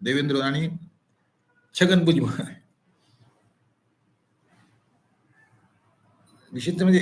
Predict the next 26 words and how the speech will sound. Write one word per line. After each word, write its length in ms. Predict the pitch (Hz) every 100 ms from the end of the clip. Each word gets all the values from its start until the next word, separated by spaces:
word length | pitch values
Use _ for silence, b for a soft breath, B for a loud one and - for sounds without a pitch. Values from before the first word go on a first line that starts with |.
| -
एकनाथ 280 | 180 196 196
शिंदेवर 340 | 185 180 202
टीका 180 | 190 190
नाही 140 | 185 180
करत. 540 | 139 101 - - -
शिंदे 260 | - 143 175
मुख्यमंत्री 580 | 170 - 185 185 202
आहेत, 160 | 190 180
खरं 160 | 175 170
म्हटलं 300 | 165 180 - - -
द्यायचं, 420 | - - 170 170 180
काही 140 | 170
द्या-, 240 | 151 147
द्यायचं 320 | 143 147 160 170
झालं 460 | 139 156 113 117 -
तर 60 | 131
शिंदेच्या 440 | - 143 165 180 185
हातात 280 | 180 180 156
आहे. 120 | - - _ - - _ _ _ _ _ _ _ _ _ _ _ _ _ _ _ _ 269 _ _ _ _ _ _ _ _ _ _ -
त्यांचं 300 | 127 165 175
टार्गेट 360 | 165 170 185 165
देवेंद्र 420 | 175 190 190 160
आणि 320 | - 156 165 170
छगन 220 | 170 175
भुजबळ 280 | 175 165 175
असते. 240 | 123 95